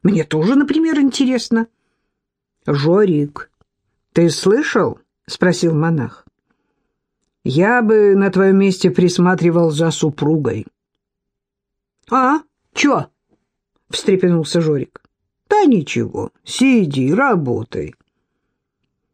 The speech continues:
«Трудно сказать», озадачился писатель. Лично я думаю, что это в первую очередь убийство без мотива.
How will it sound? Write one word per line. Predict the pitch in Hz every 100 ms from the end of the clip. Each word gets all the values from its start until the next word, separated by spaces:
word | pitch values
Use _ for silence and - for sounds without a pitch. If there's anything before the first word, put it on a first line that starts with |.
| _
«Трудно | - 330 349 233 190 175
сказать», | - 170 160 220 285 - - - _ _ _
озадачился | 180 175 175 165 - 151 - 147
писатель. | 151 - - 156 160 - _ _ - - -
Лично | 262 330 339 - 226
я | 208 185 165
думаю, | 180 190 190
что | 185 - 214 214 _ _ _
это | 254 262
в |
первую | - 294 247 233
очередь | 240 262 233 220 202
убийство | 185 214 214 - 202
без | 175 196 196 180
мотива. | 185 180 180 - 139 127 117